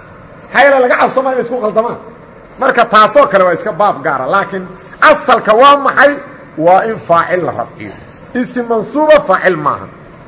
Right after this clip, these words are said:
Saas wey. Isim majruurana faacil maahan. Ilaa xaraf jaaro zaa'ida maahan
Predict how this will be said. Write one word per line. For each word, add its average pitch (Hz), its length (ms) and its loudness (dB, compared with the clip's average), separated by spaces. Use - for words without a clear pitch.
Saas 190 320 2
wey. 143 100 -8
Isim 262 340 -2
majruurana 311 640 2
faacil 185 340 0
maahan. 127 280 -4
Ilaa 262 480 6
xaraf 240 320 4
jaaro 202 260 2
zaa'ida 175 440 0
maahan 135 320 -2